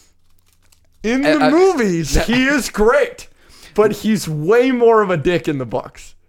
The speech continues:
Speaker 2: He's terrible. And, and character-wise, I'm, I'm kidding.
Speaker 1: Like,
Speaker 2: Snape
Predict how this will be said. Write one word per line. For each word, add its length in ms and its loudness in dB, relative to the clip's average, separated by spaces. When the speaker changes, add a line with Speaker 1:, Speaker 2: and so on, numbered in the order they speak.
Speaker 2:
He's 320 -8
terrible. 600 -4
And, 160 -4
and 360 -10
character-wise, 680 -2
I'm, 200 -4
I'm 100 -6
kidding. 240 -10
Speaker 1:
Like, 180 0
Speaker 2:
Snape 240 -2